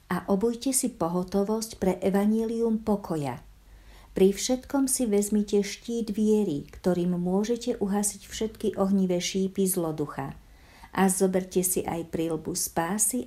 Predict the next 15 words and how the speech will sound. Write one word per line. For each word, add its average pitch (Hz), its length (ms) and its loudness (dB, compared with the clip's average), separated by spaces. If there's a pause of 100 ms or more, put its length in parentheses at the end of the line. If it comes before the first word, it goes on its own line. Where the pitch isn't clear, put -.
a 196 160 2
meč 175 320 0
ducha, 156 400 -4
ktorým 220 400 0
je 220 160 4
Božie 185 480 2
slovo. 139 480 -2 (960)
Svätý 165 480 0
Pavol 247 400 0
povedal: 165 640 -2 (640)
"Lebo 220 320 4
nás 254 320 2
nečaká 240 560 2
zápas 196 560 0
s - 160 -2